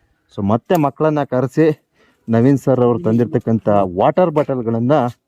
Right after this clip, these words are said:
ಮಕ್ಕಳಿಗೆ ವಿತರಿಸ್ತಕ್ಕಂಥ ಒಂದು ಪುಣ್ಯದ ಕಾರ್ಯವನ್ನ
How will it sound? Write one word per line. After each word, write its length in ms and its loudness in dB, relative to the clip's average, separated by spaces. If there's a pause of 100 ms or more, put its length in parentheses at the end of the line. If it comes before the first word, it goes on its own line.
(760)
ಮಕ್ಕಳಿಗೆ 380 0
ವಿತರಿಸ್ತಕ್ಕಂಥ 600 -2
ಒಂದು 160 -6
ಪುಣ್ಯದ 540 2
ಕಾರ್ಯವನ್ನ 580 -2